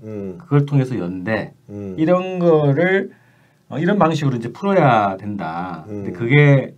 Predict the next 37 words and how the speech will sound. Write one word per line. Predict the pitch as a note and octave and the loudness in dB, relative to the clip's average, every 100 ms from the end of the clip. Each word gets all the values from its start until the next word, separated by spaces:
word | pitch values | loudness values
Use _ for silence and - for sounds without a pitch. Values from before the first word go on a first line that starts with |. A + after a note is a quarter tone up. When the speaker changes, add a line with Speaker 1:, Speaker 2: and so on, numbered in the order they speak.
| _ | _
Speaker 2:
지금 | - A2+ A2 | -12 -10 -10
관계도 | - C#3 D3 C3+ | 0 2 2 0
없고 | F2+ F2 - F2 - - | -4 -10 -12 -12 -14 -16
Speaker 1:
음. | G2+ F#2+ | -12 -10
Speaker 2:
자각도 | F#2 B2 C#3+ G#2+ | -6 -2 -2 -4
안 | F#2 | -10
돼 | F#2+ | -8
있고 | F2 F2 - | -10 -12 -16
Speaker 1:
음. | G#2 G2+ F#2 G#2+ | -14 -12 -10 -6
Speaker 2:
이런 | D3 | -4
조건이 | D3 C#3 C3+ A2+ | -2 -4 -4 -6
이제 | G2+ | -6
우울증의 | G#2+ C3 C3 - A2 G#2 G2+ F#2+ | -6 -6 -6 -10 -10 -8 -10 -10
근본 | A#2+ A#2+ G#2+ | -10 -8 -8
원인이 | F#2 G2 F#2+ | -10 -10 -10
아니냐. | D#2 E2+ E2 - - | -10 -12 -14 -16 -20
Speaker 1:
음. | E2+ E2+ | -16 -12
Speaker 2:
사회 | - E3 | -4 -2
구조적 | B2 B2 C3 - | -2 -2 -2 -4
병이다. | F#2 F#2 E2+ D2 _ | -10 -12 -16 -18 _
Speaker 1:
네. | G2+ G2+ F2+ G#2 | -10 -8 -10 -10
Speaker 2:
이렇게 | B2 G#2 | -10 -10
결론 | G#2+ G#2+ | -8 -8
낼 | G2+ | -8
수 | F#2+ - | -12 -16
있는 | - G2+ | -16 -14
거죠. | F#2 A#2+ - | -14 -16 -12
Speaker 1:
그래서 | - D#3 D3 | 0 2 2
제가 | C3+ C3 | 0 0
얘기한 | A2+ A2+ | 0 -2
Speaker 2:
네. | A2+ | -2
Speaker 1:
거죠. | F#2+ G2 F#2+ | -4 -6 -8
이게, | F2+ G2+ G2 | -8 -6 -6
이게 | G2 F#2+ A#2 G#2+ F2 - _ _ | -8 -6 -4 -4 -8 -16 _ _
가난한 | - C3+ D#3 E3 | -4 0 2 4
자들의 | D3+ A#2 A#2 | 2 2 0
병이라니까요. | A2+ C3+ A2 A2+ - - E3 | 0 -2 0 2 4 6 6